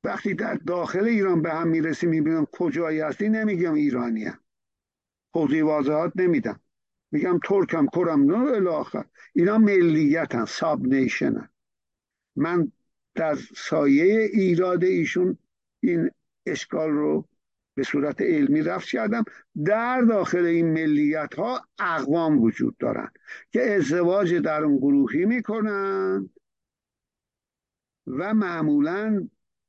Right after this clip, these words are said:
دین جدا از، یا مذهب دیگری دارن، دین و یا مذهب دیگری دارن و، اه، کمیتشون اونها به کیفیت یعنی ملیت تبدیل نکرده.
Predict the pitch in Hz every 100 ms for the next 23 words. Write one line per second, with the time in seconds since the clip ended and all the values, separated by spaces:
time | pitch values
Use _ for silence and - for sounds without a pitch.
0 | _ 156 202 220 202 143 156 151 151 156
1 | 151 147 - - 165 - 180 180 160 151
2 | 147 139 131 143 175 139 139 123 160 220
3 | 226 220 208 196 190 190 - _ _ _
4 | _ _ _ _ _ _ _ - 175 160
5 | 156 156 143 135 127 151 143 139 143 185
6 | 226 220 214 214 214 - _ _ 123 131
7 | 143 214 240 247 302 _ _ _ _ _
8 | _ 220 147 - - - - - 233 233
9 | - _ _ _ _ _ - - 170 165
10 | 170 185 226 - 240 220 190 190 220 214
11 | - 180 165 - - 170 208 196 190 175
12 | 170 156 151 208 - 202 160 180 170 170
13 | 135 120 110 -